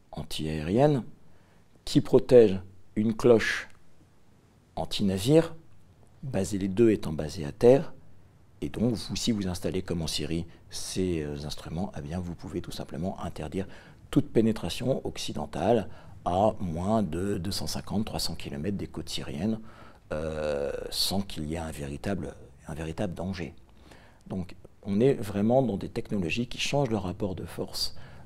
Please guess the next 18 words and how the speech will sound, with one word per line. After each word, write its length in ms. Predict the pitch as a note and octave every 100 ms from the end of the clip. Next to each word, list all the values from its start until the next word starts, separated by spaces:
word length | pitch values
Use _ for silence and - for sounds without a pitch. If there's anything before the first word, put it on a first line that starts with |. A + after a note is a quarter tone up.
| -
euh, 180 | E2+ E2
qui 140 | -
peuvent 160 | - -
changer 240 | A2 A2
le 80 | A2
rapport 320 | E2 F#2 -
de 80 | -
force, 420 | - - - -
euh, 220 | E2 E2 -
régional 680 | E2+ F#2+ F#2 D#2+ G#2+ A2+ - - -
sur, 460 | - - - A#2+ G#2+
euh, 140 | F#2
des 160 | F#2+ -
théâtres, 460 | F2+ F#2 G2+ -
euh, 120 | E2 D#2+
des 140 | E2
théâtres 260 | E2 - E2
d'opération. 580 | D2+ - - D#2 -